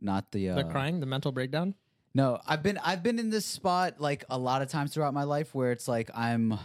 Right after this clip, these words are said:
Speaker 1: uh, whether it be with school, work, whatever. I go, I've worked a lot of different jobs, like, a lot. And, um,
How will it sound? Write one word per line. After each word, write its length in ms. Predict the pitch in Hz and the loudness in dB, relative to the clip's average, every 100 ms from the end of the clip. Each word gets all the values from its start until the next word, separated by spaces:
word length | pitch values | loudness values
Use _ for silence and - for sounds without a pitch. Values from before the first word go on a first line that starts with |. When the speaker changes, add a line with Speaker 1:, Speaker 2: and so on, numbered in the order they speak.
| - - _ - | -12 -18 _ -8
Speaker 1:
uh, 80 | 107 | -6
whether 320 | 123 123 120 | 0 2 2
it 80 | 110 | 0
be 200 | 113 110 | 0 0
with 180 | 101 - | -2 -6
school, 800 | - - 151 147 143 143 135 - _ | -10 -2 0 2 2 0 -2 -6 _
work, 340 | 110 123 127 131 | -2 0 0 -2
whatever. 360 | 123 120 113 _ - | 0 0 -4 _ -4
I 120 | 139 | -2
go, 220 | 170 220 - | 2 0 0
I've 160 | 147 175 | -4 0
worked 240 | 208 - | -2 -2
a 60 | 110 | -2
lot 240 | 98 117 | 0 -2
of 80 | 107 | -2
different 300 | 104 104 90 | -4 -6 -6
jobs, 460 | 87 78 - - - | -6 -8 -10 -14 -8
like, 160 | 104 - - | -8 -8 -12
a 80 | 98 | -8
lot. 380 | 87 92 95 - _ _ _ - | -4 -2 -2 -6 _ _ _ -4
And, 400 | 110 110 104 101 | 0 2 2 0
um, 500 | 98 92 87 78 | 0 -2 -4 -6